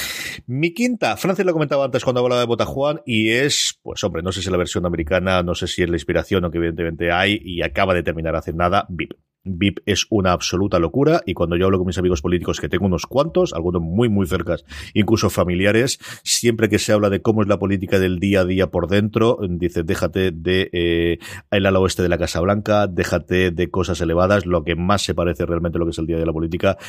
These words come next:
es vip, con sus chapuzas, con sus gritos, con sus prisas, con sus cosas y con su... no se sabe cómo, al final las cosas salen". Es posiblemente la serie más deslenguada de la que dicen más barbaridades por minuto. Yo le he visto chistes que en ninguna otra serie yo creo que se aceptarían o que posiblemente tendrían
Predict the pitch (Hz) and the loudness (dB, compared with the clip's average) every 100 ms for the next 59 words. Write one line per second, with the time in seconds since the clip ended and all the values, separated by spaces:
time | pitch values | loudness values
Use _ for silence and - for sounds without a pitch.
0 | - _ 98 78 85 110 - 98 - 87 | -18 _ -2 0 0 0 0 0 0 -2
1 | 92 85 110 113 110 - 90 92 80 95 | -2 0 0 0 -2 -2 -4 -4 -2 0
2 | 107 110 113 - - - 101 92 85 - | 2 2 0 -2 -16 -4 -2 0 -2 0
3 | 110 113 113 113 98 95 - 110 123 120 | 0 2 0 0 -2 -2 0 0 0 0
4 | 107 92 92 - 95 107 104 120 - 156 | -4 0 0 0 -2 0 0 0 0 0
5 | 95 120 123 131 - 85 85 82 73 78 | 2 0 0 -2 -6 -4 -2 -2 -4 -8
6 | 69 64 60 55 - - - - - - | -10 -10 -8 -10 -12 -16 -14 -12 -12 -12
7 | - 123 - 117 120 113 107 107 98 113 | -2 -2 0 0 2 0 2 0 0 0
8 | 107 113 - 101 92 104 113 110 107 98 | 2 0 -2 -2 0 0 0 0 0 0
9 | 95 95 98 98 87 95 87 90 90 98 | -2 0 0 2 2 0 0 0 0 0
10 | 104 90 90 82 82 82 85 80 - 85 | 0 0 0 0 0 0 0 -4 -4 -6
11 | 76 71 78 101 80 92 87 87 85 90 | -6 -10 -2 -2 2 0 2 0 0 -4
12 | - 85 - 85 - 90 87 90 90 92 | -4 -6 -4 -4 2 2 4 2 2 2
13 | 101 98 87 87 90 82 82 80 78 78 | 4 4 2 0 0 0 0 -2 -4 -6
14 | 78 - 82 87 82 92 - 87 - 80 | -6 -2 2 2 2 -4 -4 -4 -4 -6
15 | 82 85 82 80 80 85 80 | -2 -2 -2 -4 -2 0 0